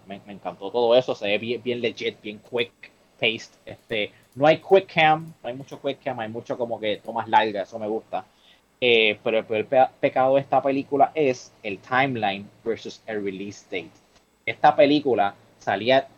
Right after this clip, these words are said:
directamente después de Civil War. Es más, hasta después de Infinity no había problema. La película iba a estar chévere y se iba a recibir mucho mejor. Saliendo después,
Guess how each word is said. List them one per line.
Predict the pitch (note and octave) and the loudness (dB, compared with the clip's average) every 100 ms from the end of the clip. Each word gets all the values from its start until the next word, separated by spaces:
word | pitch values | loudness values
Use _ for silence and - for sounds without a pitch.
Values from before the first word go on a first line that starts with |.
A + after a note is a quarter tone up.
| - | -16
directamente | A#2 G#2 B2 - D#3 D#3 D#3+ D#3+ D#3+ G#2+ | -4 0 0 4 4 4 0 2 2 2
después | A#2+ G#2+ - A2+ A#2+ C3+ | -2 -6 -6 0 0 2
de | D3+ C#3+ C#3 C#3 C3 B2+ A2 G2 _ | 2 4 4 2 2 0 0 -4 _
Civil | - C#3+ C#3+ | -2 2 4
War. | C#3+ D3+ A2+ A2 - _ _ | 8 10 10 8 -2 _ _
Es | F#3+ G3+ | 0 4
más, | A3 - | 4 4
hasta | C#3+ - C3+ | 0 2 2
después | B2 - C3 | 2 -2 -6
de | F#3 | -4
Infinity | F3+ E3+ F#3+ F3+ A#2+ F#2+ F2 _ _ _ _ _ _ _ _ _ - | -6 -6 -4 -4 -4 -10 -14 _ _ _ _ _ _ _ _ _ -14
no | A2 A2 | -2 0
había | A#2 A#2 | 4 2
problema. | A#2+ G2+ E2 - | 2 -2 -4 -8
La | G2 G#2 | -8 -6
película | G2+ | 0
iba | A#2+ | 2
a | C#3 | 4
estar | D#3 D#3 | 2 -2
chévere | - G#3 G#3 F3+ F3 | 0 4 6 8 8
y | C#3 | 6
se | A#2 | -2
iba | A#2 | -4
a | A#2 | -2
recibir | C#3+ D#3 D3+ | -2 -2 -4
mucho | B2+ A#2 C3+ | -6 -8 -8
mejor. | A#2+ G#2 F2+ _ _ | -8 -10 -12 _ _
Saliendo | - C#3+ C#3 C#3 D#3+ F3+ G3 | 0 4 6 6 4 6 8
después, | E3+ - D#3+ | 6 4 -2